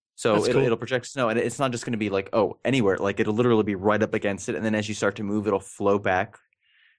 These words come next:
Speaker 1: and, you know, uh, the projection will, you know, obviously make it look like the snow's coming at you and all that kind of stuff.
Speaker 2: Yeah.
Speaker 1: Um, but, but it, it's neat 'cause it's not, you know, it's not just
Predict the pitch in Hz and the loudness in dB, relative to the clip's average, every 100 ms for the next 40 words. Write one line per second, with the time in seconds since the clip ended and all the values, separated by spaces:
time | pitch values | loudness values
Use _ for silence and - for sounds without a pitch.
0 | _ _ - 98 101 98 87 87 - - | _ _ -8 -6 -4 -4 -4 -6 -12 -18
1 | - _ - 92 87 - 110 110 - 104 | -20 _ -10 -4 -4 -4 -2 -2 -2 -2
2 | 95 127 90 82 - _ - - 90 92 | -2 -2 -2 -4 -10 _ -10 -10 -6 -4
3 | 90 85 87 90 90 - - 90 92 - | -2 -2 -4 -2 -4 -4 -4 -2 -2 -2
4 | 92 90 87 - 92 87 85 85 98 87 | -2 0 -2 -4 -4 0 0 -2 -4 -6
5 | - 90 117 _ _ _ - 175 131 - | -2 -2 -2 _ _ _ -6 -4 -4 -8
6 | _ _ _ _ _ _ _ 113 107 104 | _ _ _ _ _ _ _ 0 2 2
7 | 135 143 135 123 123 - 175 123 110 101 | 2 2 2 2 0 -2 -4 -4 -8 -4
8 | 131 - - - 139 92 - 127 - 101 | -2 -4 -8 -2 0 0 0 -4 0 0
9 | 87 | 0